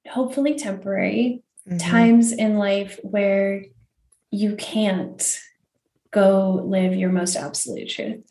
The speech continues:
Speaker 1: right? I, I
Speaker 2: Absolutely.
Speaker 1: understand sometimes you have to go to that horrible soul crushing job because you have to feed your kids,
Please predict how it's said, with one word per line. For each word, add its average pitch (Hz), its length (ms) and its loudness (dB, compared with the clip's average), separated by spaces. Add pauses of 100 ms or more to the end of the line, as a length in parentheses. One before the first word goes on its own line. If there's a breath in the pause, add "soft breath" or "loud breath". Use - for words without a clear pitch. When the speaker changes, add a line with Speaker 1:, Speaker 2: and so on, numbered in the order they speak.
(100)
Speaker 1:
right? 196 200 4 (240)
I, 196 60 2
I - 20 4
Speaker 2:
Absolutely. 214 300 6
Speaker 1:
understand 196 880 2 (440 soft breath)
sometimes 220 460 4
you 226 80 6
have 196 180 0
to 196 80 -4
go 196 140 -2
to 196 60 -2
that 185 200 0
horrible 190 340 0
soul 185 320 -2
crushing 185 360 -2
job 180 260 -2
because 185 320 -2
you 196 160 2
have 185 220 -2
to 185 100 -4
feed 185 240 -4
your 156 80 -8
kids, - 540 -4